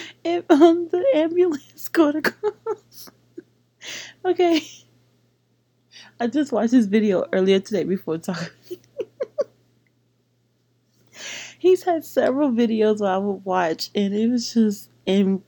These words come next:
<laughs> it's just hilarious. Then we went to the West Coast. Um, it just became even funnier. And he does stand up, so he does put up some of the clips from his stand up. I haven't been to one yet, but when I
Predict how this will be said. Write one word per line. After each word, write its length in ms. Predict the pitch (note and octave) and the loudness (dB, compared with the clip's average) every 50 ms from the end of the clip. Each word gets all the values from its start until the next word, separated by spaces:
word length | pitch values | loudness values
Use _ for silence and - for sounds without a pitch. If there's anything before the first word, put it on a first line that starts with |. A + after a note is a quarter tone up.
| _ _ | _ _
<laughs> 160 | _ _ - | _ _ -2
it's 420 | - - - - - - - - | -2 -2 -2 -4 -18 -16 -12 -10
just 140 | - C4+ - | -10 -8 -6
hilarious. 440 | - A#3 G#3+ G#3 G#3 G#3 G#3+ A3 G3 | -4 -2 -2 0 2 2 2 2 2
Then 200 | G#3+ G#3+ A#3+ C4+ | 2 2 2 2
we 360 | C4+ A#3+ A3+ A3 A#3 A3+ G#3 - _ _ _ _ | 2 2 2 2 2 2 0 -2 _ _ _ _
went 280 | F#3 F3 G3+ G#3+ G#3 G#3 | -8 -4 -4 -4 -4 -2
to 80 | - A3+ | -4 -2
the 120 | F#3+ F3 | -2 0
West 280 | F3+ F3+ F3+ F3+ - - | 0 0 -2 -2 -6 -8
Coast. 460 | - A3+ A3 G3 F#3 F#3 - - _ - - - - - - - - _ _ _ - | -6 -4 -4 -4 -4 -6 -8 -10 _ -20 -20 -20 -20 -20 -20 -20 -20 _ _ _ -4
Um, 520 | F#3 F#3 F#3 F3+ E3+ E3 E3 E3 E3+ F#3 - _ - - - - - - - - _ - D4 | -2 0 0 0 -2 -2 -4 -6 -8 -12 -14 _ -20 -20 -20 -20 -20 -20 -20 -20 _ 0 2
it 120 | D#4 C#4 | 2 4
just 180 | - D4 B3+ - | 4 0 -2 0
became 340 | - B3+ A#3 - B3 A#3 A3+ | -2 -2 0 0 0 2 2
even 200 | G#3+ F#3 F3 E3 | 2 0 -2 -6
funnier. 440 | - - F#3 F#3 F3 E3+ D#3+ D#3 D#3 | -4 -2 -2 0 0 -2 -4 -4 -4
And 100 | E3+ F3 | -2 -2
he 120 | G3 G3+ | -2 0
does 280 | F#3 G3 F#3 G3+ G#3+ - | 0 0 2 0 0 0
stand 340 | - - F#3 E3+ F3 E3 | 0 0 0 2 2 0
up, 200 | E3 E3 D#3+ - - - - - - - - - _ | -2 -2 -4 -6 -10 -18 -20 -20 -20 -20 -20 -20 _
so 280 | - - G3 E3+ E3 | -2 0 2 2 2
he 240 | F3 F3+ G3 F#3 E3 - _ _ _ | 2 0 -2 -4 -4 -8 _ _ _
does 260 | - F3 D#3+ E3+ E3 | -4 -2 -2 -4 -6
put 220 | - - A3+ G3 F3 | -6 -2 0 0 0
up 140 | D#3+ - - | 0 -4 -6
some 180 | - F3 E3 E3+ | -8 -6 -6 -6
of 80 | D#3+ D3+ | -8 -10
the 60 | E3 | -12
clips 340 | - - - E3 - - - | -12 -8 -6 -6 -6 -6 -8
from 120 | - D#3 | -8 -8
his 120 | D3 D3 | -8 -8
stand 340 | - - - C#3+ C#3+ C#3+ D3 | -10 -10 -8 -8 -8 -6 -6
up. 160 | D3+ D3 - - - _ _ _ _ _ _ _ _ _ _ _ _ _ _ - - | -6 -8 -8 -10 -16 _ _ _ _ _ _ _ _ _ _ _ _ _ _ -6 0
I 60 | G3 | 2
haven't 300 | F#3 F#3+ F#3+ F#3+ F#3 F3 | 4 4 4 4 2 2
been 140 | E3+ F3 E3+ | 2 0 0
to 120 | - - | 0 -2
one 240 | F3+ D#3+ E3 D#3+ D#3+ | -4 -2 -2 -2 -2
yet, 220 | D#3+ D3+ D3 D3 - | -2 -4 -6 -8 -8
but 100 | D3 D3+ | -8 -8
when 260 | D3+ D#3 D#3 D3+ D#3 | -8 -8 -8 -8 -8
I 220 | D#3+ D#3 D#3 - | -8 -8 -8 -10